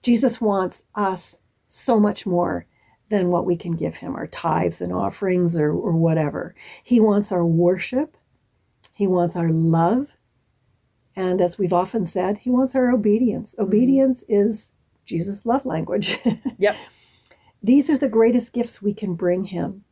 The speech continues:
Speaker 1: as we celebrate his birth this Christmas.
Speaker 2: So what are some of the ways that we can do that, just off the top of your head?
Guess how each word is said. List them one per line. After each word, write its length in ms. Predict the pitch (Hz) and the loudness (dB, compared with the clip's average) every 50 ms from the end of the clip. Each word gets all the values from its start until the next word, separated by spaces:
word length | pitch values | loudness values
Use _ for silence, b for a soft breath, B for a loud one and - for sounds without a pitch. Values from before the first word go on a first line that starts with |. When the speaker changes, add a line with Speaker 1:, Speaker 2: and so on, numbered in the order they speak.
| _ _ - | _ _ -6
Speaker 1:
as 220 | - 175 170 - - | -6 -6 -6 -6 -8
we 80 | 190 170 | -10 -10
celebrate 560 | 165 - 165 156 160 160 - 175 170 175 - | -8 -8 -6 -6 -6 -6 -8 -10 -14 -14 -12
his 180 | - 156 151 - | -12 -12 -12 -10
birth 360 | _ - 147 151 165 - _ _ _ _ _ | _ -8 -8 -8 -8 -12 _ _ _ _ _
this 180 | - 175 170 - | -12 -12 -12 -12
Christmas. 600 | - - - - - - - _ 208 - - - _ _ _ _ _ _ _ _ _ _ _ _ _ _ _ _ b b b b b b b b b b b b b b b _ _ | -16 -20 -20 -20 -20 -20 -20 _ -20 -20 -20 -20 _ _ _ _ _ _ _ _ _ _ _ _ _ _ _ _ b b b b b b b b b b b b b b b _ _
Speaker 2:
So 320 | _ - - - - 269 269 | _ -20 -6 0 2 4 6
what 160 | 254 262 262 | 6 4 4
are 60 | 294 | 2
some 180 | 285 - 294 285 | 0 2 2 2
of 60 | 254 | 4
the 60 | 269 | 4
ways 180 | 240 226 220 214 | 4 4 4 2
that 80 | 202 190 | 0 -2
we 120 | 185 202 | -4 -4
can 180 | - - 185 175 | -4 -4 -6 -6
do 220 | 165 - 170 165 | -6 -4 -2 0
that, 380 | 151 143 127 117 - - - - - b b b b b b b _ _ | 0 0 0 0 -4 -6 -8 -12 -20 b b b b b b b _ _
just 200 | _ - - 160 | _ -16 -14 -14
off 120 | 160 - | -14 -12
the 60 | - | -14
top 260 | - - - 175 - | -18 -14 -16 -14 -12
of 60 | - - | -12 -10
your 120 | - - | -10 -10
head? 300 | 156 170 160 - - | -10 -10 -10 -12 -12